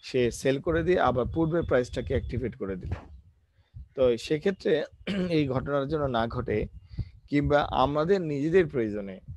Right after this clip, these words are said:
for example আমি বলি, আহ, আপনি হয়তোবা আজকে কোনো order,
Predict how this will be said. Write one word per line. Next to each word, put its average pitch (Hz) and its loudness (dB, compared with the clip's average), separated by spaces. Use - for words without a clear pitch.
for 135 6
example 151 0
আমি 123 0
বলি, 110 -4
আহ, 120 0
আপনি 139 -2
হয়তোবা 156 0
আজকে 127 0
কোনো 131 -4
order, 135 4